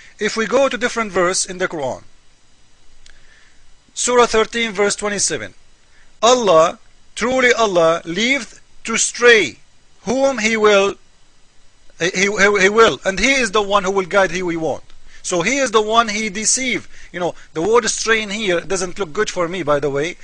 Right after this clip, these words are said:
but, you know, this is the Muslim translation, it's okay. But in Arabic, it's very clear what it is. It says, "He will deceive," yudil.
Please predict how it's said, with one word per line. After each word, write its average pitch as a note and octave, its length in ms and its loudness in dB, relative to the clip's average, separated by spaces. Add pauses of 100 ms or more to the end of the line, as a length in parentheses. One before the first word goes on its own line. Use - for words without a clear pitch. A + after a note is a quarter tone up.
(160)
but, F#3 160 0
you A3 80 -6
know, G3+ 100 -2
this G3+ 160 -4
is F3+ 60 -12
the G3 80 -4
Muslim F#3+ 240 -8
translation, F3+ 500 -4
it's - 140 -6
okay. C#3+ 300 -6 (640)
But F3 140 2
in F#3+ 100 -4
Arabic, G3 480 2 (200)
it's F3+ 180 -6
very A3+ 220 2
clear A3+ 240 -2
what G3+ 140 0
it F3+ 120 -6
is. F3 160 -2
It D#3+ 100 -8
says, F#3 300 -2 (100)
"He A#3 220 -2
will A#3 220 2
deceive," G3 960 -4 (120)
yudil. E3+ 600 2